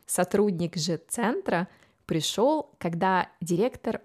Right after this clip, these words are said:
почти закончил свой рассказ. Оказалось,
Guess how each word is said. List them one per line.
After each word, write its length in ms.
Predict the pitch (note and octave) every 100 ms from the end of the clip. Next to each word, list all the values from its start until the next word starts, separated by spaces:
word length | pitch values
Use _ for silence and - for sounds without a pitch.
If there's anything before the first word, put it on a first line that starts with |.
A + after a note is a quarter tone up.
| _
почти 560 | E3 - - - G#3 -
закончил 720 | F3 E3 - F#3+ F#3 - D3
свой 300 | - D#3+ E3
рассказ. 640 | D#3+ - - D3+ - - _ _ _ _ _ _
Оказалось, 760 | F#3 - E3+ G#3 F4+ A3 -